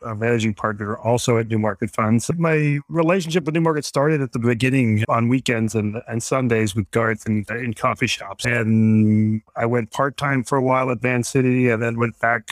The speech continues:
When we met, I was full-time helping. I agreed to take a year to help launch the,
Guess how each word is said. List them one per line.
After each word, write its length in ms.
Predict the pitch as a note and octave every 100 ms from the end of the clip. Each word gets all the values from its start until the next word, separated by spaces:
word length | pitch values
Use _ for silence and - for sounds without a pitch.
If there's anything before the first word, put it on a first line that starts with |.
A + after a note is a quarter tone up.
| -
When 160 | A2
we 120 | A#2 A#2+
met, 220 | A2 A2
I 60 |
was 180 | A2 G#2+
full-time 560 | - A#2+ A2+ A#2+ A2 A2 _ _ _ -
helping. 380 | B2+ G#2+ A2+ A2
I 60 |
agreed 340 | A2 G#2 A#2 G#2+
to 80 |
take 180 | - A#2+
a 80 | A2
year 400 | A2 A2 G#2+ G2+ -
to 80 | G#2+
help 240 | A#2 -
launch 300 | G#2+ G#2+ -
the, 180 | A#2